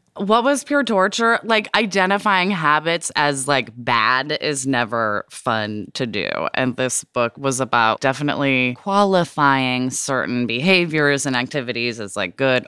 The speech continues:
or bad. And sometimes, even if we're doing quote unquote bad things, we have good reasons, or, like, it's 'cause, you know, it's the only outlet we have that we think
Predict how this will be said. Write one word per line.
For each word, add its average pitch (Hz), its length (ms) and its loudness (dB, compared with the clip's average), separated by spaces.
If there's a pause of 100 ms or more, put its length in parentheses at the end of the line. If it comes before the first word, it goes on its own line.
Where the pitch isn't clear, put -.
or 208 120 -2
bad. 165 500 0
And 147 340 0 (220)
sometimes, 190 840 -2 (140)
even 175 280 2
if 156 120 2
we're 143 120 0
doing 135 720 0
quote 151 160 -2
unquote 135 300 -2
bad 127 300 2
things, 127 420 -6
we 190 120 -2
have 123 180 0
good 113 180 -4
reasons, 117 640 -4
or, 127 240 0
like, 120 400 0
it's - 280 -2
'cause, 131 480 0
you 127 140 0
know, 117 220 0
it's 127 140 -6
the 139 140 0
only 120 240 0
outlet 123 460 2
we 143 160 0
have 127 600 0
that 123 180 -2
we 139 140 -2
think 131 400 -2